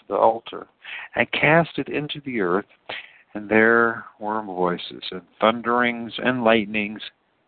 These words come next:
and earthquake. And seven angels which had the seven trumpets prepared themselves to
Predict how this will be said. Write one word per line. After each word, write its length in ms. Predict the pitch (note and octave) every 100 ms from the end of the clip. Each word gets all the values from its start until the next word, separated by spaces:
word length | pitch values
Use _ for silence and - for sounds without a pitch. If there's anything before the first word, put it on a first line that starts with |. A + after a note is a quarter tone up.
| _ _ _
and 180 | F#2+ F#2
earthquake. 580 | F#2 F2 - - - - _ _ _ _ _ _ _ _ _ _ _ _ _ _ _
And 100 | G#2+ -
seven 240 | F#3 D#3
angels 480 | C3+ D3+ C3 B2 A2
which 180 | A2+ A#2+ - -
had 460 | C3 C3 C3 B2+ G#2+
the 80 | A2 -
seven 260 | A#2+ A#2 G2 -
trumpets 300 | C#3 B2+ - - - _ _ _ _ _
prepared 380 | A#2 - D3 D3
themselves 580 | A#2+ A2+ A#2 A2 G#2+ - - - _ _ _ _
to 80 | _